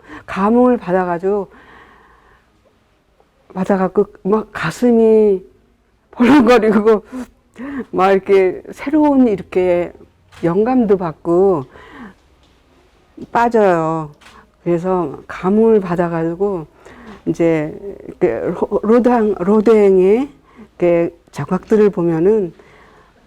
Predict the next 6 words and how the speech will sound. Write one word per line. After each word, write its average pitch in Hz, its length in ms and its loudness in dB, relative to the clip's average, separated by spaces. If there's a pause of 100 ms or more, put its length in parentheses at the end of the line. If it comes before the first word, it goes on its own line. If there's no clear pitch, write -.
(160)
그 185 480 0
어떤 170 320 -2
사랑, 220 680 -4 (520)
뭐 175 420 -2
이게 180 580 0
그 180 160 0